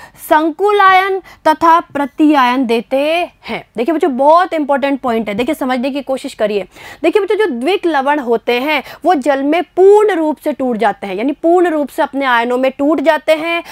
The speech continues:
या हम ये बोल सकते हैं कि पूर्ण रूप से आयनों में वियोजित हो जाते हैं। जबकि अगर हम संकुल की बात करें, संकुल यौगिकों की बात करें, तो संकुल यौगिक जल में वियोजित होकर एक तो देते हैं संकुल आयन और दूसरा देते हैं प्रति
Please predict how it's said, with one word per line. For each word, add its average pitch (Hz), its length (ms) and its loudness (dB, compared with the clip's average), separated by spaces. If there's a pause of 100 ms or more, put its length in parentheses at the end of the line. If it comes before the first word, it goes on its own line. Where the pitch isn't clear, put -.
(140)
या 302 100 2
हम 311 140 4
ये 311 120 2
बोल 311 200 2
सकते 311 260 -4
हैं 311 120 0
कि 339 80 0
पूर्ण 339 380 2
रूप 285 200 0
से - 160 -4
आयनों 247 300 0
में 277 180 0
वियोजित 262 500 -2
हो 226 120 -2
जाते 208 380 -6
हैं। 233 220 -6 (340)
जबकि 339 280 0
अगर 370 200 0
हम 370 120 0
संकुल 302 420 -2
की 320 180 0
बात 240 280 0
करें, 214 220 -6
संकुल 294 380 0
यौगिकों 285 340 2
की 302 160 -2
बात 240 260 0
करें, 254 180 -2 (340)
तो 349 60 -2
संकुल 294 440 2
यौगिक 277 300 2
जल 262 180 0
में 294 200 0
वियोजित 262 460 -2
होकर 269 400 -2 (240)
एक 302 260 0
तो 349 100 0
देते 262 300 -4
हैं 294 140 -2
संकुल 262 500 -2
आयन 320 340 2 (200)
और 277 100 2
दूसरा 254 360 -2
देते 226 300 -4
हैं 254 120 -4
प्रति 311 680 2